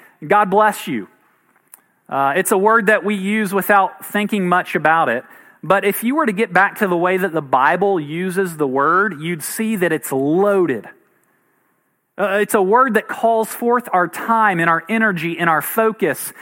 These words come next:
It's a word that's meant to be a defining characteristic of who a follower of Jesus is. The word blessing is a word that points to God's favor.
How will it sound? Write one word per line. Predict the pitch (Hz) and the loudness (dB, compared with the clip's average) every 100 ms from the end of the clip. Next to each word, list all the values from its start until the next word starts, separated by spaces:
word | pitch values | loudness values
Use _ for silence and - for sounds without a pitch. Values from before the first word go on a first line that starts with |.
| - | -8
It's | - 208 | -4 0
a | 208 | 0
word | 180 233 262 202 | 2 0 0 -2
that's | 202 - | -4 -2
meant | 196 - | -4 -4
to | 196 | -6
be | 170 196 180 | -4 -4 -2
a | |
defining | 160 151 - 180 190 208 202 | -2 -4 -2 -2 0 -2 -4
characteristic | 185 190 185 - 156 160 - 185 - | -6 -4 -6 -4 -6 -6 -6 -10 -8
of | - | -10
who | - 160 | -6 -6
a | |
follower | 131 - 151 156 156 139 | -4 -2 -2 -2 -4 -4
of | 123 | -6
Jesus | 127 135 110 - | -8 -10 -10 -8
is. | 123 98 - - _ _ _ _ _ _ _ _ _ _ _ _ _ | -8 -8 -14 -20 _ _ _ _ _ _ _ _ _ _ _ _ _
The | 139 | -4
word | 170 190 147 | 0 -2 0
blessing | 165 208 - 156 143 | 0 0 0 -6 -4
is | 147 | -4
a | 143 | -4
word | 135 175 165 143 131 | 0 0 2 0 -2
that | 139 - | -6 -6
points | - 170 165 - - | -8 -8 -8 -16 -12
to | 139 | -12
God's | 120 143 139 135 - | -4 -2 -2 -4 -12
favor. | - 147 143 113 92 | -10 -6 -6 -8 -10